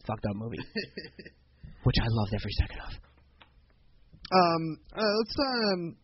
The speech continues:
Speaker 2: there's a, a zombie walk happening on
Speaker 1: A zombie walk?
Speaker 2: uh, in Jersey, actually.
Speaker 1: Wait, wait, wait, wait, wait, wait. Let me get this straight. There's a zombie walk.
Speaker 2: New Jersey zombie walk.
Speaker 1: Like, sort of like a walk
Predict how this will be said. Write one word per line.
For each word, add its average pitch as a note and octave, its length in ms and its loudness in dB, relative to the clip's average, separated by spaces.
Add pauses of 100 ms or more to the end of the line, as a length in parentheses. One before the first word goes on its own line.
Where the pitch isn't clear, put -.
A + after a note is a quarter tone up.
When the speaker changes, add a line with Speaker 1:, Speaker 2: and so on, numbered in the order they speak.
(140)
Speaker 2:
there's F#3+ 320 4
a, G3 160 8 (960)
a E3 80 8
zombie F3 480 8
walk B2 320 6
happening A#2+ 640 0 (140)
on B2+ 680 0 (400)
Speaker 1:
A B2 120 -6 (120)
zombie - 300 2
walk? - 260 -10 (400)
Speaker 2:
uh, C3+ 280 2 (120)
in E3 160 4
Jersey, F3+ 320 12
actually. C#3+ 400 8
Speaker 1:
Wait, D3+ 160 12
wait, B2 160 12
wait, A#2+ 160 6
wait, A2 80 4
wait, A2 240 2
wait. - 720 -2
Let B2+ 100 6
me A#2+ 60 4
get A#2 100 0
this G#2 140 -4
straight. G#2+ 240 2 (520)
There's C3+ 200 4
a C3+ 80 10 (160)
zombie D3+ 320 10
walk. C3 400 12 (320)
Speaker 2:
New C#3+ 240 4
Jersey F#3+ 380 12 (100)
zombie D#3 380 8
walk. D3+ 180 8
Speaker 1:
Like, B2+ 160 6
sort E3+ 140 12
of D#3 80 12
like D3 180 12
a C3+ 60 8
walk C3+ 180 12